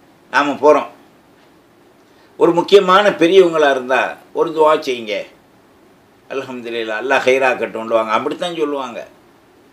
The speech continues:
ஒருத்தர் போய் வியாபாரம் சரியில்லைன்றவாரு, "அல்ஹம்துலில்லாஹ், அல்லாஹ் ரஹ்மத் செய்யட்டும்னுவாங்க."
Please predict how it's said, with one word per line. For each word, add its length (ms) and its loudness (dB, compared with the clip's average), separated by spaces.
ஒருத்தர் 320 6
போய் 100 10
வியாபாரம் 500 8
சரியில்லைன்றவாரு, 880 4
"அல்ஹம்துலில்லாஹ், 800 -4
அல்லாஹ் 340 -4
ரஹ்மத் 380 -10
செய்யட்டும்னுவாங்க." 720 -8